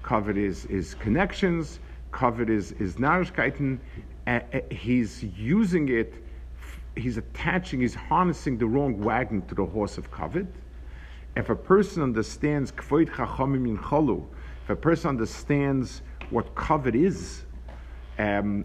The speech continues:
i-, i-, if a person understands what achievements are, uh, uh, th-, wealth, what, what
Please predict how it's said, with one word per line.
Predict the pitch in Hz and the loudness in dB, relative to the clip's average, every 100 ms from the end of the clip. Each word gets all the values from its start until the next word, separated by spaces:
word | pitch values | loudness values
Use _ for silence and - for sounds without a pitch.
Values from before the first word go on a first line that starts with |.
| - | -2
i-, | 107 | -2
i-, | - 110 - | 0 0 0
if | 117 104 | 0 -2
a | 107 | 0
person | 143 156 156 127 | 4 4 4 -2
understands | 113 - 139 131 123 | -4 -2 0 0 -2
what | 101 92 113 123 | -4 0 2 2
achievements | - - - 180 185 139 98 101 | 0 -2 0 2 4 2 0 -2
are, | 57 - - - - - - - - | -4 -6 -12 -14 -14 -14 -14 -8 -2
uh, | 120 120 | 0 2
uh, | 120 | 0
th-, | - - | -2 -2
wealth, | - 107 156 180 - | 2 6 6 6 4
what, | 160 101 | 4 4
what | 110 196 | 2 2